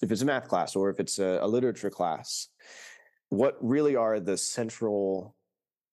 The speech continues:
themes or ideas you're gonna be dealing with, and trying to fit those into uh, an image or a metaphor that you can come back to.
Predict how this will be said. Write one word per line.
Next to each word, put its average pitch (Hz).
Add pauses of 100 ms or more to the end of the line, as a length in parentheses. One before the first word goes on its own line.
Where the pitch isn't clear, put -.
(640)
themes 104
or 101
ideas 92
you're 95
gonna 92
be 85
dealing 101
with, 113
and 95 (1000)
trying 131
to 101
fit 131
those 117
into 101 (1300)
uh, 98
an 101
image 98
or 90
a -
metaphor 95
that 90
you 95
can 90
come 101
back 92
to. 85